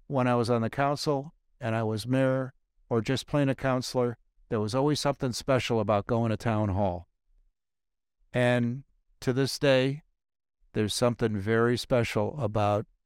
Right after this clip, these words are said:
going to the Capitol going inside the Capitol, looking at the history, and helping people, that it, it,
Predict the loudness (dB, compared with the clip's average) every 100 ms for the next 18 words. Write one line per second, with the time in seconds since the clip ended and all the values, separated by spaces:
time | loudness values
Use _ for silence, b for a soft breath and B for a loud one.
0 | _ -2 0 2 0 0 -2 0 0 0
1 | 0 0 -2 -4 _ _ _ _ _ _
2 | _ _ _ _ _ _ _ _ _ 2
3 | 2 4 2 0 0 0 0 2 2 2
4 | -2 -4 -4 -4 -4 -6 -6 -14 _ _
5 | _ _ _ _ _ _ _ _ _ _
6 | -2 -2 0 0 0 0 0 2 0 -2
7 | -4 -4 -6 -10 _ _ _ _ _ _
8 | _ _ _ -4 -2 0 0 0 0 0
9 | 0 -2 -2 -8 -10 _ _ _ _ _
10 | _ _ _ _ _ _ -2 2 2 0
11 | _ _ _ _ _ _ _ _ _ _
12 | _ _ _ _ _ _ _ -8 -6 -4
13 | -4